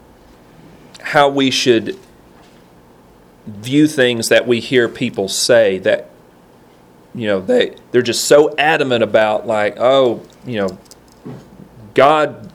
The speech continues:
did away with this and started some new thing." We're gonna look at Amos chapter three, and we're gonna see that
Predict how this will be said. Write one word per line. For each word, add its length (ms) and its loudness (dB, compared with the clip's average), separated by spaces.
did 160 4
away 260 4
with 220 -2
this 340 4
and 140 -2
started 400 4
some 260 0
new 180 -2
thing." 220 0
We're 100 4
gonna 140 4
look 160 2
at 120 0
Amos 300 0
chapter 340 2
three, 280 2
and 80 0
we're 100 2
gonna 160 0
see 440 0
that 280 -4